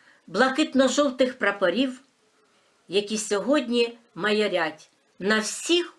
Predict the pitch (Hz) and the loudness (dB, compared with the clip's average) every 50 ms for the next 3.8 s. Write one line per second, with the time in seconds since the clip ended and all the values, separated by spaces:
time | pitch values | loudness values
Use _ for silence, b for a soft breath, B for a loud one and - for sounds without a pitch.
0 | _ - - - - 175 170 160 196 208 214 214 - - 190 185 185 - - 170 | _ -18 -14 -8 -4 -4 -4 -2 -2 -4 -4 -6 -8 -12 -12 -12 -12 -12 -10 -6
1 | 170 175 175 180 170 170 160 160 - - - - 165 - - _ _ _ _ _ | -6 -4 -2 -2 -2 -2 -4 -8 -10 -14 -14 -16 -18 -18 -18 _ _ _ _ _
2 | _ b b b b b b b b 220 285 330 330 302 - 320 277 - - - | _ b b b b b b b b 2 2 4 4 2 2 0 -2 -2 -4 -10
3 | - 180 185 175 180 170 - 175 175 - _ - - - - - | -8 -6 -4 -4 -4 -6 -6 -10 -14 -16 _ -12 -10 -10 -10 -12